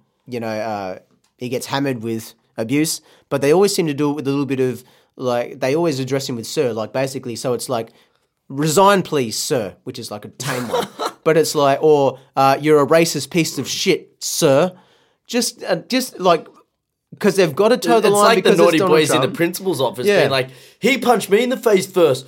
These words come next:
Speaker 1: Yeah.
Speaker 2: sir."
Speaker 1: Yeah. "Go fuck yourself, sir."
Speaker 2: Uh, I've got a loser.
Speaker 1: Yeah.
Speaker 2: Tinder.
Speaker 1: Oh, okay. Ooh.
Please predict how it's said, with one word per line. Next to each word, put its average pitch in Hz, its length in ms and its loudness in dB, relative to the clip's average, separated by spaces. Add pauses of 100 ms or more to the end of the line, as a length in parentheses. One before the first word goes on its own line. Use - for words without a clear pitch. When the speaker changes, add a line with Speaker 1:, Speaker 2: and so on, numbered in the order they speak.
Speaker 1:
Yeah. 135 120 0
Speaker 2:
sir." 160 580 4
Speaker 1:
Yeah. 139 220 -2 (520)
"Go 220 140 4
fuck - 340 -2
yourself, 143 360 0
sir." 170 400 2 (1040)
Speaker 2:
Uh, 135 680 2
I've 185 140 0
got 185 100 2
a 147 40 -2
loser. 156 360 0 (260)
Speaker 1:
Yeah. 135 200 -4 (800)
Speaker 2:
Tinder. 139 380 -2 (640)
Speaker 1:
Oh, 175 160 4
okay. 185 240 -2 (160)
Ooh. 165 200 -2